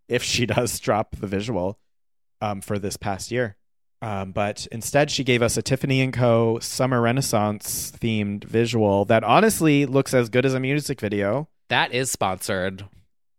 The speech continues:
Speaker 1: What?
Speaker 2: She
Speaker 1: Tiffany?
Speaker 2: Well, she's sponsored by
Speaker 1: Oh, she is
Speaker 2: Tiffany's.
Speaker 1: sponsored by Tiffany. I was like, "We got a Tiffany spawn?"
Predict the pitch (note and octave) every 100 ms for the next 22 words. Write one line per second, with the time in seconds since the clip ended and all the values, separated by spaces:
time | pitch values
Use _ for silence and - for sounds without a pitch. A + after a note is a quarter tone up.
0 | - A2+ G#2 E2+ - _ _ _ - -
1 | C3 B2+ E3 G#3+ - - B2 B2+ A#2+ -
2 | C#3+ C3+ - A2 - G3 D#3 D3+ - C#3
3 | - E3+ C3+ C3+ - A#2 G#2+ G#2 F#2+ F#2+
4 | G2 F#2+ F#2+ G#2+ B2+ G#2+ B2 C#3 F#3 -
5 | E3+ D#3+ F3 F#3+ - G3 C4